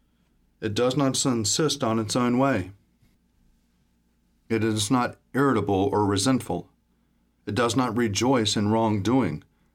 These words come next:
but rejoices in the truth. It bears all things, believes all things, hopes all things, endures all things.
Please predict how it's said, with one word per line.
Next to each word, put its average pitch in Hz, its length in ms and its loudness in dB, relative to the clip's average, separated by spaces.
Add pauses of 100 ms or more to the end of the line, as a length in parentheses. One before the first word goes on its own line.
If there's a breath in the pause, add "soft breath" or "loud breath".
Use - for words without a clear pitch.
(160)
but 143 140 -2
rejoices 92 680 -2
in 85 180 -2
the 80 80 -2
truth. - 480 -4 (1040)
It 85 220 -4
bears 76 360 -2
all 92 180 -2
things, 107 540 -6 (720)
believes 127 440 2
all 107 200 0
things, 95 600 -4 (640)
hopes 143 380 2
all 104 200 0
things, 87 680 -4 (580)
endures 98 720 0
all 73 220 -4
things. 62 600 -14